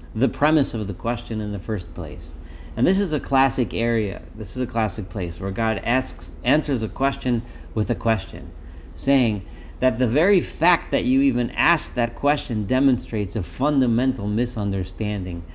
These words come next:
of the point, a fundamental misunderstanding of what it is that I want from you.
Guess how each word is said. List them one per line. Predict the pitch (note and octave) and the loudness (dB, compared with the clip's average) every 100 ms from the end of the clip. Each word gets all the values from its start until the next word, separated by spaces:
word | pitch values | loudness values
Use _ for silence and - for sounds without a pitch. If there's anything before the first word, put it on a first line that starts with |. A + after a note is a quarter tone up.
| - - - G#2+ | -14 -14 -6 2
of | G#2+ G2 | 2 4
the | G2+ | 0
point, | - A2+ E2+ - - | 2 2 2 -4 -12
a | |
fundamental | - C#3 D3+ C3+ B2+ A#2 G#2 | -8 -2 2 4 4 0 2
misunderstanding | A2+ A#2 A2+ G#2 F#2+ - C3 A#2+ G#2 G2 - - - | 2 2 0 0 -2 0 0 0 -2 -6 -10 -12 0
of | A2+ | 4
what | B2 D#3+ | 8 8
it | D3+ - | 6 6
is | F3 E3 A2 | 6 6 4
that | B2 | 0
I | A#2 | 2
want | G#2+ G#2+ G#2+ - | 2 0 -2 -4
from | G#2 F2 | -6 -6
you. | D#2+ | -6